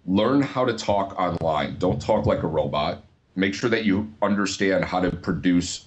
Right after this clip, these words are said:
engaging conversations. And we talked about it at the very, very beginning, which was content marketing is always needing to take precedence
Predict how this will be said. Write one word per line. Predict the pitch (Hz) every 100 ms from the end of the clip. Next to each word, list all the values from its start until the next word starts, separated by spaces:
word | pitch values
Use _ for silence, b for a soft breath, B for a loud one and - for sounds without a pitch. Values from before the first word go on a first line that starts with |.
| 95
engaging | 90 85 87 90 87 85
conversations. | 80 82 80 78 - 82 80 80 - - B B B B B
And | 110
we | 120
talked | 117 135 135
about | 120
it | 117
at | 110
the | 107
very, | 107 107
very | 101 104
beginning, | 98 101 139 104
which | 95 92
was | 95 95 95 - B - _ -
content | - 123 120 123
marketing | 104 98 101 104 95 90 87 90 - _
is | 101 92 -
always | 107 113 107 82 78 76 - _ _ _ _ _
needing | 101 98 95 92
to | 90
take | 95 90
precedence | 92 85 82 85 73